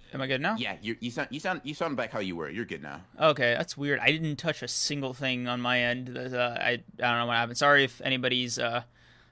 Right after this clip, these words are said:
Speaker 1: uh, ears got <laughs> blown out. <laughs> Uh,
Speaker 2: Yeah.
Speaker 1: okay. So,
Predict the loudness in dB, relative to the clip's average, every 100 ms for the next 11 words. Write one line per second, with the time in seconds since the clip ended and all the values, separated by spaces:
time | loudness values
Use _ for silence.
0 | _ -2 0 2 0 2 0 2 4 6
1 | 8 8 8 6 4 6 6 4 -10 -16
2 | -16 -18 -20 -20 4 10 12 10 8 -2
3 | -20 -14 -12 -12 -16 _ _ -6 4 6
4 | 10 8 6 -20 -20 -20 -20 _ _ -8
5 | 4 10 10 10